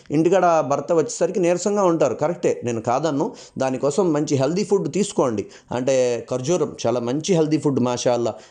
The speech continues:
కానీ కొద్దిమంది ఆడవాళ్ళు స్వీట్ తినని చెప్పి ఖర్జూరం కూడా తినరు. ఖర్జూరం తినాలండి, ఖర్జూరం తినడం వల్ల చాలా లాభం ఉంటుంది అల్లా వల్ల. అలాగే ఖర్జూరంతో పాటు పాలు త్రాగడం, అలాగే అరటిపళ్ళు తినడం, ఇలా కొన్ని ఉంటాయన్నమాట. ఇవి తినడం చేస్తూ ఉంటే అల్లా వల్ల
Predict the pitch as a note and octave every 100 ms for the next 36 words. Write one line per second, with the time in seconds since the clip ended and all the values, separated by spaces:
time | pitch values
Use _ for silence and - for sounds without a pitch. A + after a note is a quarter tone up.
0 | - C3+ C#3+ C#3+ C3+ C#3+ D#3+ C#3 D3 D#3
1 | D3 D3 D3+ D#3 D#3 D3 D3 B2+ C3 D3
2 | D3+ D3+ C3 A2 F#2 - - - G#2 A2
3 | F#3 F3+ E3 G3 G#3 C#3 B2 A#2+ A2+ C#3
4 | D#3+ C#3+ C#3 D3 D3+ F3 C#3 C#3 C3 D3
5 | E3+ C#3+ A#2 G#2+ A2 A2 G2+ F2+ - -
6 | - - D3+ E3 D#3+ D3+ D3+ E3+ E3 D#3
7 | D3+ D3+ D3 C3 C#3 C#3 C3+ C3+ C3 C3
8 | - - B2 C3+ C3+ C3+ B2+ B2 - A#2+
9 | B2 C3 C3 A#2+ B2 A#2+ A#2+ C3+ E3+ C#3+
10 | E3 D#3+ F3 F#3+ G3 C#3+ A#2+ G#2+ - -
11 | _ C#3 D3+ D#3 D#3+ E3+ F#3 F3+ - -
12 | D#3+ D#3+ E3+ D#3 D3 D3 C3 C3+ C#3 C#3
13 | C3+